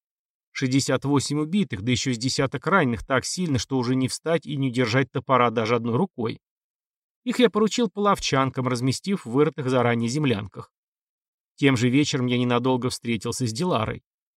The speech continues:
Всего несколько мгновений я смотрел в ее полные боли и тревоги глаза, лишь один раз коснулся губ девушки, даже не зная, боится ли она за меня или страстно желает, чтобы крепость пала и семью освободили соплеменники. Страшно любить на войне.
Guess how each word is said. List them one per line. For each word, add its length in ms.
Всего 280
несколько 360
мгновений 540
я 100
смотрел 360
в 20
ее 200
полные 420
боли 340
и 40
тревоги 440
глаза, 540
лишь 220
один 200
раз 220
коснулся 520
губ 260
девушки, 560
даже 300
не 120
зная, 320
боится 500
ли 80
она 200
за 120
меня 300
или 80
страстно 460
желает, 400
чтобы 260
крепость 500
пала 380
и 80
семью 360
освободили 580
соплеменники. 920
Страшно 480
любить 340
на 120
войне. 380